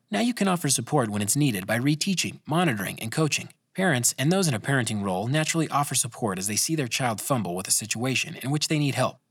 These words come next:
This is no different. Actions. Ask key questions like,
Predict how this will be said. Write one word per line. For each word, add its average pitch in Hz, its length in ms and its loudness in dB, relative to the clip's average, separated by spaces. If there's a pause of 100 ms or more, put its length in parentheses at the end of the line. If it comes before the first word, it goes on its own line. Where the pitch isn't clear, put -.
(140)
This 151 160 2
is 147 80 2
no 120 120 2
different. 104 360 -4 (280)
Actions. 160 500 -2 (120)
Ask 165 240 2
key 208 160 -2
questions 165 480 0
like, 92 240 -2